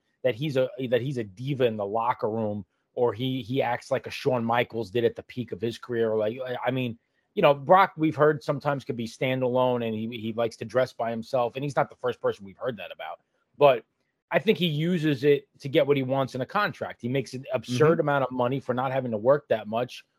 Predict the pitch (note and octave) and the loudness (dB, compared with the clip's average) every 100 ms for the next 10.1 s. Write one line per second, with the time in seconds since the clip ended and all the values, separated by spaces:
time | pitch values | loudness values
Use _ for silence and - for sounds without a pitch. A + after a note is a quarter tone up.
0 | - C3 C#3 C3 A#2 E3+ - C#3 C#3 B2 | 0 4 6 4 4 0 2 4 4 4
1 | A#2 A2+ _ _ _ _ - C3 G#2+ B2 | -2 -8 _ _ _ _ -4 -4 0 6
2 | B2 D3+ B2 B2 G#2+ G#2 G#2 C3 _ - | 8 6 2 0 2 2 -2 -4 _ -10
3 | A#2 A2+ A#2 - B2 C#3+ G#2+ - _ _ | -4 -2 -2 -2 0 0 0 -8 _ _
4 | _ _ G#3+ D#3+ F3+ B3+ - D4+ C3+ G#2+ | _ _ 6 6 4 -4 -4 -4 -2 -2
5 | A2 E3 E3 D#3+ D#3+ D#3 D#3 E3+ E3+ D#3 | -2 -2 0 0 0 0 0 0 2 2
6 | C#3 D3 D3+ C#3+ C3 A2 A#2+ C#3 C#3 A#2 | 2 0 0 -2 -4 -4 -2 0 -2 -2
7 | B2+ A#2+ C3 - A#2+ A2+ A2+ B2+ C#3+ B2 | -4 -2 0 0 -2 -2 -6 -4 -6 -4
8 | A2+ G#2 A2 - F#2+ A2 A2+ - C3+ C#3 | -6 -6 -8 -8 -10 -8 -6 -2 -2 -2
9 | D3+ C3 - D#3 - _ _ _ - F#3+ | -8 -4 2 2 2 _ _ _ 2 4
10 | F3 | 2